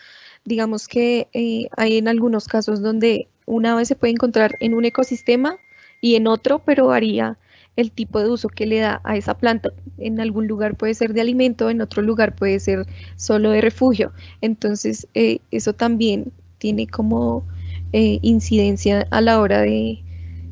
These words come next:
de revisar documentos y de explicar, eh, sus funciones dentro del ecosistema de cada planta y de cada ave. Eh, pues la búsqueda de información, pues, eh, fortaleció,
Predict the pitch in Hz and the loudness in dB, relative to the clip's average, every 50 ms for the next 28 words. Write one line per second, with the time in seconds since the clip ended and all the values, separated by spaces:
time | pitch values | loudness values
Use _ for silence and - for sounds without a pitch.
0 | - - - 233 233 233 233 247 233 226 - - 214 214 202 190 202 202 - 247 | -8 -2 0 2 4 4 4 4 2 -2 -2 -2 0 0 0 0 -2 -2 -2 0
1 | 240 233 226 226 - 277 277 - 294 285 269 254 - - - - - 214 208 - | 2 2 2 2 0 -2 0 2 2 4 2 2 0 -4 -12 -6 -4 -4 -4 -4
2 | - - 226 220 220 - 240 - - - - - - - - 240 240 233 226 233 | -2 0 2 2 2 0 -4 -10 -14 -18 -18 -18 -8 -2 2 2 2 2 2 0
3 | 233 226 - - - - - - - - - - - 247 233 - - 240 226 - | -2 -4 -6 -10 -18 -20 -20 -20 -20 -20 -10 -6 -6 -6 -4 -2 -2 -2 -2 -2
4 | 220 208 208 208 - 208 202 196 - 214 214 220 220 - - 233 - 220 - - | -4 -4 -4 -4 -6 -6 -4 -2 0 0 2 0 0 -2 -4 -6 -6 -6 -8 -6
5 | 214 202 196 202 196 214 214 - - 214 196 208 175 160 233 233 240 233 285 285 | -4 -4 -2 -2 -2 -2 -2 -2 -2 -2 -2 -2 -2 -4 -4 -2 -2 0 2 2
6 | 285 285 269 254 - 208 202 214 220 226 220 240 262 160 156 156 - 78 78 78 | 2 2 0 -4 -6 -4 -2 0 0 0 0 -2 -4 -8 -10 -12 -12 -12 -12 -12
7 | 78 - - - - - - - - - - - - 247 254 247 247 220 - 226 | -12 -12 -14 -14 -16 -16 -16 -16 -16 -14 -4 0 2 4 4 4 4 2 0 -2
8 | 220 202 214 220 214 220 - - - 220 220 233 233 226 - 262 247 254 247 247 | -2 0 2 0 0 0 -4 -4 -2 -2 0 0 -2 -4 -6 -6 -4 -2 -2 -4
9 | 240 - 208 214 254 277 - 277 269 262 247 - - - - 226 220 220 220 - | -2 -4 -4 -4 -4 -4 -2 -2 -2 -2 -4 -8 -10 -6 -4 -2 -2 -2 -4 -6
10 | - 208 208 - 220 214 214 208 202 - - - 202 190 185 | -8 -8 -4 -2 0 0 0 -2 -4 -6 -6 -4 -4 -4 -4